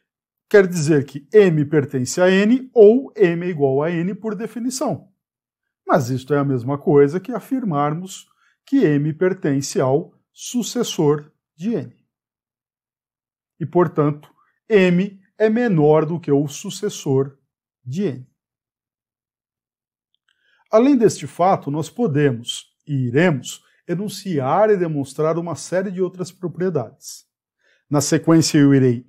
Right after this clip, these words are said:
enunciá-las, mas antes de prová-las, eu vou fazer algumas considerações acerca de outras áreas da matemática.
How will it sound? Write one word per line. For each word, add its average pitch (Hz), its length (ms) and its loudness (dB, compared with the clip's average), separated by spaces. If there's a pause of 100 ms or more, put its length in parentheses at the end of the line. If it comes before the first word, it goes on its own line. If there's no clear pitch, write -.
enunciá-las, 165 960 2 (300)
mas 165 520 -4
antes 277 560 2
de 143 100 -2
prová-las, 143 920 4
eu 180 140 2
vou 151 160 2
fazer 160 360 0
algumas 156 360 -2
considerações 156 800 -6
acerca 151 420 -6
de 185 220 -6 (320)
outras 226 580 4
áreas 143 300 2
da 139 80 0
matemática. 139 680 -8